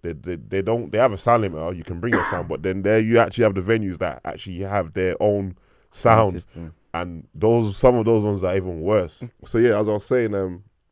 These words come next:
Speaker 1: so we, you have the venues that have the s-, the sound limiter,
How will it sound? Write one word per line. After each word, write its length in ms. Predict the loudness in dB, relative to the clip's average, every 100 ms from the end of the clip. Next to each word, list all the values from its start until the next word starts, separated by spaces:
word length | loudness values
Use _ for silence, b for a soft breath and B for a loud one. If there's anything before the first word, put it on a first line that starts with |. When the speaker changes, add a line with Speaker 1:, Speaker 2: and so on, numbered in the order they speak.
| _ _ _ _ _ _ _ -12
Speaker 1:
so 240 | -6 -6
we, 240 | -6 -8 -10
you 360 | -10 -12 -6
have 180 | -2 -2
the 80 | -4
venues 420 | 0 0 0 -4
that 160 | -4 -2
have 220 | -4 -4
the 300 | -4 -6 -8
s-, 260 | -14 -20 -20 -12
the 140 | -10
sound 380 | -8 -2 0 0
limiter, 380 | -4 -8 -12